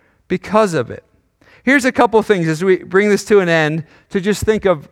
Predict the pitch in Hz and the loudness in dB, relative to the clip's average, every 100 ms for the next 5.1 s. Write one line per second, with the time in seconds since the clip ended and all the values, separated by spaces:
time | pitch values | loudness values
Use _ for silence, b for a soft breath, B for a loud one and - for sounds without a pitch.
0 | _ 185 262 330 - 185 - - 220 233 | _ -2 0 0 -2 -4 -4 -4 0 0
1 | - 233 226 208 - 185 160 156 147 156 | 0 -6 -2 -2 -2 -4 -4 -4 -2 -2
2 | 131 151 160 156 143 180 220 - 165 147 | -2 -4 -2 -2 -2 0 0 -4 -4 -4
3 | 120 _ _ _ _ _ _ _ _ _ | -4 _ _ _ _ _ _ _ _ _
4 | 170 170 165 175 165 170 - 151 160 135 | 0 0 0 0 0 0 -2 -4 -4 -6